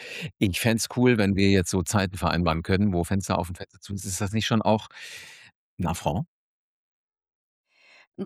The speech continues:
Speaker 2: mag der ein oder andere so empfinden, aber i-, ist in der Realität, äh, gängig und, äh, äh, w-, w-, werden wir wahrscheinlich nicht viele andere Lösungen finden. Ja, man muss eben
Speaker 1: Mhm.
Speaker 2: miteinander, äh, gucken, dass man da miteinander, äh, f-, 'nen Weg findet,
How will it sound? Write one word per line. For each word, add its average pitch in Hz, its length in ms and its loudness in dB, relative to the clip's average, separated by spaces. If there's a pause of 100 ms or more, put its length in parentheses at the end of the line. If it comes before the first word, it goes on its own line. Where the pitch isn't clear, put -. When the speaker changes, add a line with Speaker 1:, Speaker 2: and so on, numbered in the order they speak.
Speaker 2:
mag 240 240 4
der 254 140 4
ein 233 120 2
oder 240 180 4
andere 233 220 2
so 220 120 0
empfinden, 254 640 2
aber 214 380 4
i-, 220 60 -2
ist - 300 -4
in 233 140 -2
der 214 120 0
Realität, 208 800 0
äh, 202 140 0
gängig 240 520 2
und, 202 320 -2
äh, 196 460 0
äh, 180 40 -4
w-, - 120 -14
w-, - 1040 -10
werden 202 160 4
wir 220 80 6
wahrscheinlich 208 460 2
nicht 214 260 0
viele 220 200 2
andere 202 240 0
Lösungen 202 380 2
finden. 190 600 2
Ja, 180 280 4
man 208 140 2
muss 208 160 0
eben 208 180 0
Speaker 1:
Mhm. - 20 -
Speaker 2:
miteinander, 190 760 4
äh, 202 100 -4
gucken, 202 320 -4
dass 185 160 -2
man 190 140 0
da 185 80 0
miteinander, 180 720 2
äh, 175 180 -6
f-, - 160 -16
'nen 202 240 2
Weg 220 200 2
findet, 175 560 0